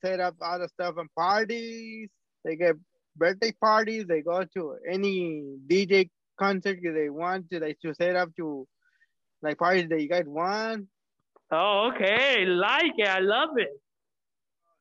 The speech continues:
Speaker 1: Probably stay tuned. If they say yes to me, stay tuned for that video.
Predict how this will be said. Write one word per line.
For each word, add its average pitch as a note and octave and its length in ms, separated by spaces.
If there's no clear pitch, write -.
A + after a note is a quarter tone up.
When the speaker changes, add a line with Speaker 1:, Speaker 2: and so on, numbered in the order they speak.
Speaker 1:
Probably G#3 340
stay B3+ 160
tuned. C4+ 500
If F3 160
they F3+ 240
say G#3+ 160
yes A3+ 180
to A3 100
me, G#3+ 240
stay G3+ 220
tuned F#3+ 380
for C3+ 160
that D3 180
video. B2+ 220